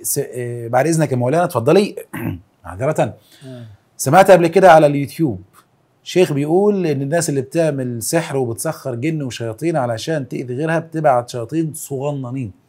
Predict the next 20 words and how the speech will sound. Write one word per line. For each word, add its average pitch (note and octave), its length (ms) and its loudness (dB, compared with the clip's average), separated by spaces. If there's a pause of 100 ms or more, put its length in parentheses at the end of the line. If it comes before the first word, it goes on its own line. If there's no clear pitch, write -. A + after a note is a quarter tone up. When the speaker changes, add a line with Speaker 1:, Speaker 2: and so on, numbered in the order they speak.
(280)
Speaker 2:
مم. C#3+ 140 -12
Speaker 1:
إن C3+ 60 -10
صح C3+ 200 -6
التعبير، A#2+ 500 -2 (180)
Speaker 2:
نعم. B2+ 340 -6
Speaker 1:
علشان B2+ 400 -2
يروحوا D#3 280 -2
لهم، A#2 180 -4
فلما D3 320 -6
يلاقوهم C#3 340 -6
بيصلوا D3+ 420 -4
وملتزمين B2+ 640 -10
فمش C3+ 280 -10
بيقدروا C3 460 -4
عليهم، F3 440 -2 (720)
فترجع D3+ 400 0
الشياطين C#3+ 500 -2
الصغننين D3 840 0
مرة C#3+ 280 2
تانية B2+ 480 -4